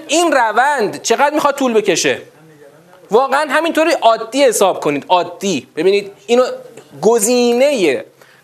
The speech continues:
گزینهٔ معجزه رو کلاً پاک کنید بذارید کنار. عادی، عادی. در یه جنگ چند ساله خوبه تا ما برسیم به یه نقطهٔ مثلاً پیروزی.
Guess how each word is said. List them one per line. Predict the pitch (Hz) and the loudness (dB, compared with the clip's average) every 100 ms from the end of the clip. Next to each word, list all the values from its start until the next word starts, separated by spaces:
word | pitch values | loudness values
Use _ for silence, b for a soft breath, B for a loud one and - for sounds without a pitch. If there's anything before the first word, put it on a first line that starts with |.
| - | -2
گزینهٔ | 233 208 240 233 269 247 | 0 0 0 2 2 2
معجزه | 160 180 220 196 226 247 277 | 2 0 0 0 0 2 2
رو | 277 196 | 0 -4
کلاً | - - 330 320 349 381 | -2 0 2 2 0 0
پاک | - 302 | 0 0
کنید | 311 277 233 | 2 0 0
بذارید | 220 220 - | 0 0 -2
کنار. | 160 143 113 B B B - | -2 -2 -4 B B B 0
عادی، | 247 262 - 277 269 | 0 0 -4 -2 2
عادی. | 269 208 175 170 175 113 B B B 165 | 2 2 0 -6 -8 -10 B B B -2
در | 247 247 | 0 2
یه | 233 285 | 0 -2
جنگ | 220 196 247 277 277 302 | 0 0 0 0 -2 -2
چند | - - 220 220 | -4 -2 -2 0
ساله | 220 233 220 302 | 0 2 2 2
خوبه | - 330 339 | 2 0 2
تا | 311 | 2
ما | 294 | 2
برسیم | 269 254 233 240 | 2 0 0 0
به | |
یه | 233 | 2
نقطهٔ | 233 226 - 220 | 2 2 2 2
مثلاً | 208 202 196 | 2 2 0
پیروزی. | 196 202 180 151 139 | 0 0 0 0 -4